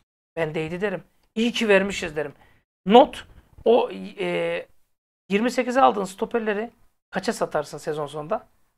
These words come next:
Ben bir şey söyleyeyim mi? En az elli elli beşe satarsın. En az. En az elli elli beşe satarsın. Değer mi? Değdi. Ha,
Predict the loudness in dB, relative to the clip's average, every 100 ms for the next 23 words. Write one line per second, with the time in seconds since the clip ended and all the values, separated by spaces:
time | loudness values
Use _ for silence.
0 | -2 0 0 -4 -6 -4 -6 -4 -2 0
1 | 0 -4 -4 -4 -4 -6 -6 -8 -8 -8
2 | -10 -14 -4 -2 -2 -4 4 6 4 -2
3 | -20 _ _ _ _ _ 2 6 6 4
4 | 0 -2 -4 -6 -6 -8 -8 -8 -8 -8
5 | -2 0 0 -4 -8 -6 -6 -8 -12 _
6 | _ 4 4 2